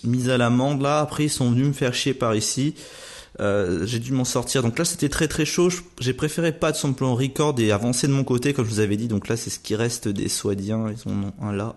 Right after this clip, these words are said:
un là. Et, ah, je croyais qu'ils en avaient un là, mais peut-être plus. Et du coup, oui, j'ai préféré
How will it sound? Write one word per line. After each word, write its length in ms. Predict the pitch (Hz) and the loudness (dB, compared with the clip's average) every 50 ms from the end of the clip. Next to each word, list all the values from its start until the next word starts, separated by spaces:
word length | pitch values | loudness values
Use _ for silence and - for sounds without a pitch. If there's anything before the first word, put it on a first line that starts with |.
| - - | -6 -4
un 160 | 117 107 101 | -2 -2 0
là. 220 | 110 120 135 147 - - - - - - - - - - - - - - | -2 -2 -4 -4 -8 -12 -18 -18 -18 -16 -16 -16 -18 -20 -20 -20 -10 -6
Et, 280 | - 98 95 - - - - _ _ _ _ _ - _ _ _ - | -4 -4 -4 -4 -8 -12 -20 _ _ _ _ _ -20 _ _ _ -10
ah, 100 | 90 - - | -10 -10 -12
je 80 | - | -8
croyais 180 | - 127 139 139 | -6 -4 -4 -4
qu'ils 120 | - - | -4 -2
en 120 | 120 110 107 | 0 0 0
avaient 200 | 104 101 104 - | 0 -2 -4 -4
un 120 | - 113 110 | -2 -2 0
là, 140 | 110 113 120 | 0 0 0
mais 140 | 113 107 | -2 -4
peut-être 240 | 104 - 101 107 - | -4 -4 -6 -6 -6
plus. 160 | - - - - - - - - - - - - - - - | -6 -6 -8 -8 -8 -12 -16 -16 -16 -14 -16 -16 -18 -12 -4
Et 680 | - 123 113 107 107 107 107 107 107 107 107 104 104 104 101 | -2 0 0 2 2 0 0 0 0 0 0 0 -2 -2 -2
du 100 | 107 113 | -4 -4
coup, 120 | - 143 | -2 0
oui, 80 | 143 127 | 2 2
j'ai 140 | 117 120 120 | 2 0 0
préféré 560 | 127 135 131 - 151 151 160 - - - | 0 -2 -2 0 0 2 2 0 -2 -4